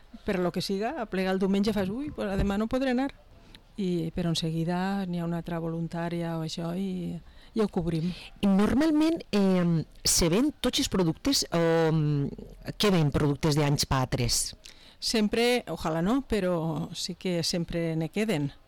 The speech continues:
Speaker 1: saps? Però, bueno, que se ven a muntó.
Speaker 2: Mhm.
Speaker 1: Se ven a muntó.
Speaker 2: Si s'inaugura avui el dia de Santa Catalina, tindrem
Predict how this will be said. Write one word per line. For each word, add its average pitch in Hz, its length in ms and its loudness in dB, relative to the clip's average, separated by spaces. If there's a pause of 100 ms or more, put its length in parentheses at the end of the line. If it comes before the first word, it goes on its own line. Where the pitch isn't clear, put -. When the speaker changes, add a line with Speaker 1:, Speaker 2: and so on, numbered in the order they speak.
(460)
Speaker 1:
saps? 175 300 -6
Però, 180 220 -2
bueno, 165 220 -2
que 208 120 -2
se 208 120 -2
ven 165 180 0
a - 20 0
muntó. 160 380 -2 (500)
Speaker 2:
Mhm. 190 240 4
Speaker 1:
Se 190 160 -6
ven 165 140 -2
a - 20 -2
muntó. 180 240 -6 (400)
Speaker 2:
Si 233 600 2
s'inaugura 214 560 4
avui 262 280 2 (300)
el 175 160 2
dia 190 140 2
de 202 60 4
Santa 196 220 2
Catalina, 190 420 2
tindrem 208 520 2